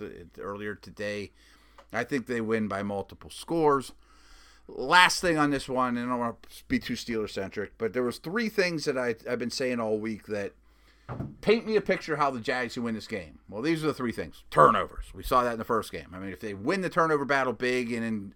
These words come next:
and in all along those lines, score on defense, which they're great at doing, okay. I mean, that almost has to happen, in my opinion, for them to win. The other thing I mentioned already was hitting on deep shots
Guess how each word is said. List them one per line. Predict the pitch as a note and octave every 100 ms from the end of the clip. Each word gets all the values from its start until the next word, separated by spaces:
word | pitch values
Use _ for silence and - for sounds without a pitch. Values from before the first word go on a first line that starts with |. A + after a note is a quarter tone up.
| A#2+
and | A2+
in | A2+
all | A2+ B2+ C3+
along | C3+
those | C3 A#2+
lines, | A2 A2+ A2+ A2 - - - - -
score | - - E3+ D#3+
on | C#3+ B2+
defense, | C3 A#2+ B2 A2+
which | A2+ -
they're | G2
great | G2 G#2 A#2
at | G2+
doing, | A2 G#2 G2+ - - _ _ _ _ - _ _ _
okay. | A2 A2+ G#2 - -
I |
mean, | G2+
that | A2
almost | A#2 B2+ A#2+
has | C3 A#2+
to | -
happen, | G2+ F2 F2+
in |
my | E2 F2+
opinion, | G2 F#2
for | E2+
them | F2+ F2
to |
win. | E2+ D#2+ - - _ - -
The | B2+
other | D#3
thing | F3
I | D#3+
mentioned | D#3+ D#3
already | D3+ C#3 B2+ C3
was | A#2+ A2+ - - _ _ -
hitting | F#3 F3+ E3
on | D#3+
deep | C3+ C#3
shots | B2 C3+ A#2+ A#2 -